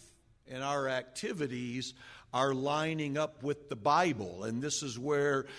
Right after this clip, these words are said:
it dovetails with biblical citizenship. God is saying that during this season,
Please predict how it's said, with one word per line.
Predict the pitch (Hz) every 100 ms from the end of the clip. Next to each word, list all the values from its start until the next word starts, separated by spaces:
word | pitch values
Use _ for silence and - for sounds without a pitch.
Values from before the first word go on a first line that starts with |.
| -
it | 127 127 117
dovetails | 131 151 156 - 139 131 127 123 98
with | 120 101 98
biblical | 147 135 139 139 113
citizenship. | 110 - 165 170 131 117 101 - - 98 82 - _ - - - - 110
God | 131 160 165
is | 147 -
saying | - 151 156 160 156 135
that | 131 127
during | 156 160 151 139
this | 131 127
season, | - 156 190 151 131 147 139